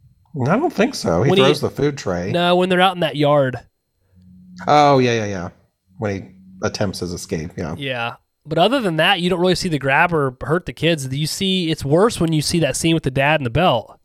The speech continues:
Speaker 1: Yeah.
Speaker 2: So.
Speaker 1: Well, I guess he does stab Finney in the neck with a syringe. Forgot that part.
Speaker 2: Oh, yeah. But,
Speaker 1: <laughs>
Speaker 2: yeah, okay. I'll give you
Speaker 1: Yeah.
Speaker 2: that. Look, we're being very, uh,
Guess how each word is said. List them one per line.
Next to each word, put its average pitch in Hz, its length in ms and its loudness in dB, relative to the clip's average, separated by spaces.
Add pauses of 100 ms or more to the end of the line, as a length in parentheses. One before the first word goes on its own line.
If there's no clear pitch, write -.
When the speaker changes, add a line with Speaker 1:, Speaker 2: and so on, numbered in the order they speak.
(180)
Speaker 1:
Yeah. 87 300 -2 (360)
Speaker 2:
So. - 260 -10
Speaker 1:
Well, 139 100 4
I 147 60 4
guess 165 160 4
he 151 100 4
does 131 240 2
stab 107 300 0
Finney 104 200 -6
in 98 80 -6
the 101 80 -6
neck 98 240 -4
with 95 120 -8
a 90 40 -8
syringe. 85 600 -6 (200)
Forgot 90 240 -8
that 90 160 -4
part. - 280 -10 (380)
Speaker 2:
Oh, 113 500 -8
yeah. 104 540 -6 (180)
But, 101 340 -4 (100)
Speaker 1:
<laughs> - 100 -20
Speaker 2:
yeah, 139 500 0
okay. 101 300 -8 (280)
I'll 175 140 6
give 170 180 0
you 135 80 0
Speaker 1:
Yeah. 120 60 -2
Speaker 2:
that. 113 200 -2
Look, 160 180 2
we're 160 80 4
being 151 240 0
very, 131 400 2
uh, 110 240 -2